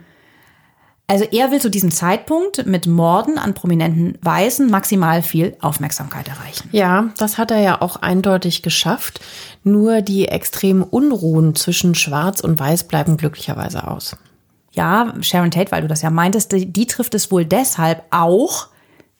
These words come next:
Speaker 1: weil sie, so blöd das klingt, im falschen Haus wohnt.
Speaker 2: Ja, der Manson kennt nämlich das Haus. Der war mal da,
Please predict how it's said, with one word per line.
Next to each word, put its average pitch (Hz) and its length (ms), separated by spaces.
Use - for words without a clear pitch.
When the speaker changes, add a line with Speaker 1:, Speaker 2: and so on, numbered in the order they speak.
Speaker 1:
weil 175 220
sie, 208 80
so 202 100
blöd 175 220
das 165 100
klingt, 185 400
im 170 120
falschen 151 400
Haus 151 320
wohnt. - 340
Speaker 2:
Ja, 185 300
der 214 120
Manson 220 460
kennt 294 240
nämlich 139 300
das - 260
Haus. 123 260
Der 175 260
war 160 220
mal 180 340
da, 156 500